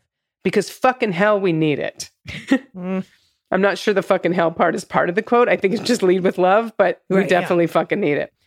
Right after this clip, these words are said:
Speaker 2: Yeah.
Speaker 1: I've attached to, to my good news rant novel a picture of this past Halloween. My husband and I let each kid pick their costume first.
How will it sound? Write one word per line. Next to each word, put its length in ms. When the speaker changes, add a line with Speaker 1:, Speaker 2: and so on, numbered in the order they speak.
Speaker 2:
Yeah. 220
Speaker 1:
I've 180
attached 480
to, 80
to 160
my 220
good 200
news 340
rant 360
novel 540
a 80
picture 360
of 140
this 140
past 280
Halloween. 460
My 140
husband 400
and 120
I 120
let 280
each 280
kid 340
pick 220
their 100
costume 560
first. 460